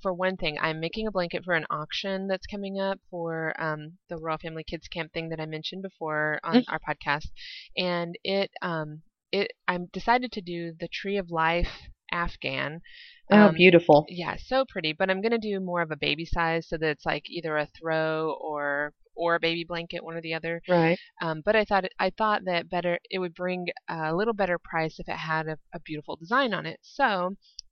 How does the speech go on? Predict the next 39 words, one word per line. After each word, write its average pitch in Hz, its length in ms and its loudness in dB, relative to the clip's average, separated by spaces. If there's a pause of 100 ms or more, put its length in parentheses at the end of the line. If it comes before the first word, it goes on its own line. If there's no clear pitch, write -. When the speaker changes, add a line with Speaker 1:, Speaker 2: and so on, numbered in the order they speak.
(140)
Speaker 1:
um, 175 480 -2
I 196 100 2
need 220 120 0
to 208 80 0
have 185 120 -2
it - 80 -10
done 165 200 -2
by 156 160 -2
April 156 260 -6
first. - 640 -6
And 170 360 -2
I 269 220 2
already 185 320 2
feel 214 400 2
the 165 100 -10
pressure 170 680 -2
to 190 80 -8
get 165 180 -2
that 151 200 0
done 190 380 2
because 175 400 0 (240)
it's 294 160 2
a 277 40 0
blanket. 202 440 2 (320)
And 185 380 6
like 214 220 0
you 269 100 -2
mentioned 269 300 -2
a - 40 -4
few 165 100 2
Speaker 2:
Uh-huh. 160 80 6
Speaker 1:
minutes 254 220 2
ago, 262 360 -2 (260)
March 147 680 -4
is 170 180 -2
tomorrow. 180 640 0
<laughs> 190 60 -4
So, 190 680 2
Speaker 2:
Yeah. 190 400 8